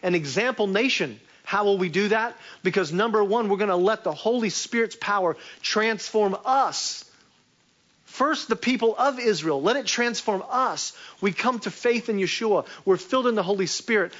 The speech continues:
We see the new covenant in a new way. And then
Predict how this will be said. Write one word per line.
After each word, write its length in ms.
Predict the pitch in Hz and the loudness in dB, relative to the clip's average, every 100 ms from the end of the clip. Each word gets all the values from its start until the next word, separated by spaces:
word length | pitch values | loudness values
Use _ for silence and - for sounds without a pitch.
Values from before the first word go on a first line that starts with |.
| - | -6
We 80 | 208 | -4
see 180 | - 247 | 0 0
the 140 | 214 | 2
new 160 | 214 233 | 0 0
covenant 400 | - 240 220 208 | 0 -2 0 0
in 80 | 196 | 0
a 40 | |
new 180 | 196 208 | 2 2
way. 400 | 202 214 165 - _ _ _ _ _ _ _ _ - | 2 0 -4 -12 _ _ _ _ _ _ _ _ -4
And 160 | 156 151 | -2 0
then 380 | 202 190 131 | 0 0 -4